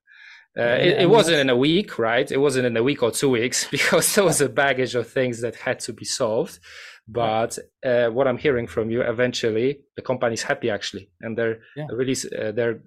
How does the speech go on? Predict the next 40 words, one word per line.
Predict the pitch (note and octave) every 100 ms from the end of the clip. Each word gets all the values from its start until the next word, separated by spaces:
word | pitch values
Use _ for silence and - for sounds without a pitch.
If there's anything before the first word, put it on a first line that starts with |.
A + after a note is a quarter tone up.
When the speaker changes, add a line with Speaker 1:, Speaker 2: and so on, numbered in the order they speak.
| A#2
Speaker 1:
generating | C3+ C3+ B2 A#2+ A#2
value | A#2 A#2 G#2+
to | G#2+
the | G#2+
clients. | B2+ C3 B2+ B2 - - - - -
Uh, | G#2+
the | A2+
guys, | A#2+ A#2 A2+ A2 - -
um, | G#2 G#2 G2+ G2+ G2+ - _
all | B2 C3
the | B2
individuals | A2+ A#2 A#2 A2 A2+ A2 -
develop | A2+ A#2 A2
their | G#2 G2+
careers. | - A2 B2 A#2+ A#2+ - _ - - - _
Uh, | A2 G#2+ G2+
plus | - A#2+ A2 -
the | A#2
company's | - B2 A#2+ A2 G#2+
got | A2+
a | A2
new | A2
product | G#2+ B2 A2+ A2 -
they | A2 G#2+
can | - G#2 G#2 - _ _ -
off-, | A2 - -
and | G#2+ G#2
they | G#2+
can | A#2+
offer | - A#2 A2+
it | G#2+ -
to | G#2+ G#2
their | G2+
customers | - G#2+ - G#2+ G#2 A2 -
and | G#2
generate | B2 A#2 G#2+ G#2+
more | G#2 G#2+
revenue, | G#2+ G#2 G#2+ G#2 G#2 G#2 - _ _
uh, | G#2+ G2+ G2 G2
to | - A2+ A2